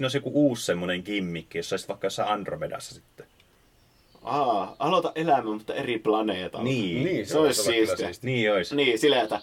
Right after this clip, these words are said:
Speaker 2: hahaa, mä oon pelannut tää ennenkin, mä oon hyvä. Sitten sä katsot sun käsiä ja sitten sulla on vaan pelkkiä lonkeroita ihan
Speaker 1: Niin.
Speaker 2: vitusti.
Speaker 3: Niin.
Speaker 2: No,
Speaker 1: Ui
Speaker 2: voi
Speaker 1: jumaa.
Speaker 2: saa.
Speaker 3: Tai ei mitään korporaalista ruumista
Speaker 1: Niin.
Speaker 3: ollenkaan.
Speaker 2: Sä oot pelkkä
Speaker 3: Sä
Speaker 2: kaasuolento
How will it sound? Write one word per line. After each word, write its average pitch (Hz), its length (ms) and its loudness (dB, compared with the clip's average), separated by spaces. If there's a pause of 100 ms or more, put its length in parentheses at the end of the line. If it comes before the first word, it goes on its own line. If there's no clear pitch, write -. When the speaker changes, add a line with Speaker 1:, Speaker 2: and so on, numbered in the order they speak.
(100)
Speaker 2:
hahaa, 139 520 6
mä 143 160 -2
oon 117 100 -6
pelannut 165 320 4
tää 120 140 0
ennenkin, 123 360 2
mä 131 80 2
oon 123 140 4
hyvä. 123 300 0
Sitten - 200 -10
sä 107 120 -2
katsot 104 240 -4
sun 95 180 -6
käsiä 95 440 -4
ja 104 160 0
sitten - 220 -4
sulla 107 260 -4
on 98 80 -4
vaan 101 160 -4
pelkkiä 104 340 0
lonkeroita 98 560 -2
ihan 104 140 -6
Speaker 1:
Niin. 98 160 -2
Speaker 2:
vitusti. 92 300 -4
Speaker 3:
Niin. 107 260 -2
Speaker 2:
No, 123 80 -2 (120)
Speaker 1:
Ui 120 200 6
Speaker 2:
voi 110 120 6
Speaker 1:
jumaa. 107 240 6
Speaker 2:
saa. 101 280 4
Speaker 3:
Tai 117 280 6
ei 120 160 0
mitään 101 460 2 (200)
korporaalista 101 720 2
ruumista 104 400 0
Speaker 1:
Niin. 120 120 4
Speaker 3:
ollenkaan. 90 420 0
Speaker 2:
Sä 123 60 2
oot 120 100 0
pelkkä 120 280 2
Speaker 3:
Sä 127 40 4
Speaker 2:
kaasuolento 107 800 4